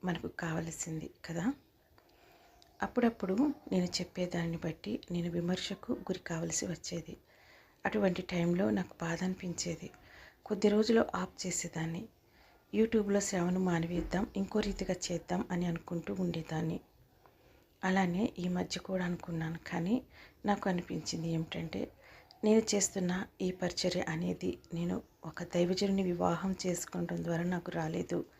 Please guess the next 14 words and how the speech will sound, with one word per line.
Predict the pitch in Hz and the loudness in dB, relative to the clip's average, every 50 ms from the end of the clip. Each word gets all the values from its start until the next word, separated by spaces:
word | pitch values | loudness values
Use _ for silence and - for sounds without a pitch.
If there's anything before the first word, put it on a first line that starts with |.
| - - - - - - - - _ _ _ 196 | -20 -20 -20 -20 -20 -20 -20 -20 _ _ _ 0
నా | 190 190 | 0 2
భర్త | 180 185 180 - - - - 214 190 185 247 - - - | 2 0 -2 -2 -4 -4 0 0 2 2 0 -2 -2 -8
ఒక | 180 - - | -6 -6 -6
జాబ్ | - - 170 165 170 - - - 175 | -6 -4 -4 -4 -4 -4 -6 -8 -6
చేసే | 170 - - 190 | -4 -2 -2 0
వ్యక్తి. | 175 160 156 - - - - - - - - - - - - _ _ - | 0 -2 -4 -6 -10 -10 -10 -10 -12 -20 -20 -20 -20 -20 -20 _ _ 0
నాకు | 202 202 - 208 | 0 2 4 2
వివాహం | 202 196 214 208 202 240 233 | 6 6 6 6 8 6 4
కాకముందే | 233 - 196 196 - - - 220 220 214 196 190 202 214 - - - | 6 2 -2 -2 -2 0 0 2 4 4 4 4 4 2 2 -2 -4
దేవుని | - 185 180 180 185 190 | -2 0 2 2 2 2
కొరకు | - - 180 175 - - | 0 -2 -4 -4 -4 -6
వాడబడాలని, | 180 170 165 160 170 175 185 165 170 170 170 170 170 170 190 - - - - - - - _ - | -4 -2 0 0 0 0 0 0 0 0 0 0 0 0 0 -2 -4 -8 -20 -20 -20 -20 _ 2
దేవుని | 175 202 214 220 220 | 6 8 8 8 8
వాక్యాన్ని, | 202 196 190 185 - - 185 175 175 180 190 - | 6 4 0 0 -2 -4 -4 -2 0 0 0 -2